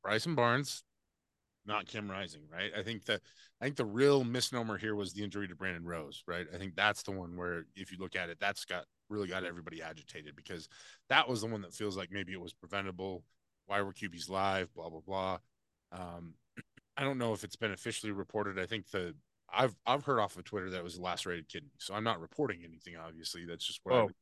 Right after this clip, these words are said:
Speaker 1: on the website. Um, <clears throat> and maybe that is something that isn't out there. I don't know. Um, but regardless, it's,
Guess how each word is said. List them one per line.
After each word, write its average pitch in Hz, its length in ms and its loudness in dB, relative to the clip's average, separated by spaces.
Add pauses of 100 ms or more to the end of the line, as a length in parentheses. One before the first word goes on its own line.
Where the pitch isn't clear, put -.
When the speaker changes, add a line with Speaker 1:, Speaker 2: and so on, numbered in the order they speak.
(880)
Speaker 1:
on 95 60 -10
the 90 60 -6
website. 85 500 -2 (120)
Um, 85 500 -8
<clears throat> - 120 -20
and - 640 -10
maybe 98 200 -4
that 92 180 0
is 92 280 -4 (240)
something 117 300 -2
that 117 160 2 (800)
isn't 117 180 0
out 123 140 4
there. 135 140 6
I 101 100 6
don't 117 100 6
know. 139 200 4 (440)
Um, 107 480 4 (320)
but 107 140 2 (400)
regardless, 110 640 2
it's, - 500 0